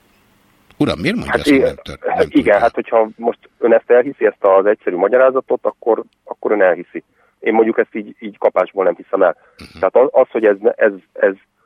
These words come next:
Speaker 2: emögött van valami, amit viszont nyilván soha az életben nem fogunk megtudni, az, az szerintem százszázalékosan biztos.
Speaker 1: Lesz bírósági tárgyalás, ott elvileg meg kéne tudni.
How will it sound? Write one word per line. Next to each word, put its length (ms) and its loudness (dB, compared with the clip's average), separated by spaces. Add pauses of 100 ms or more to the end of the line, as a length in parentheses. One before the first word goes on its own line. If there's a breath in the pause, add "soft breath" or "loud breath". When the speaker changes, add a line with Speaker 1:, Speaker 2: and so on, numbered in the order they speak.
(760)
Speaker 2:
emögött 380 0
van 200 2
valami, 440 0
amit 340 -2
viszont 400 -4 (200)
nyilván 260 2
soha 240 2
az 100 2
életben 300 2
nem 120 0
fogunk 220 -6
megtudni, 540 -2 (640)
az, 160 -2 (220)
az 120 -10
szerintem 480 -2
százszázalékosan 840 -4
biztos. 200 -8
Speaker 1:
Lesz 100 -12
bírósági 480 -8
tárgyalás, 500 -8
ott 100 -10
elvileg 360 -6
meg 120 -8
kéne 240 -8
tudni. 320 -10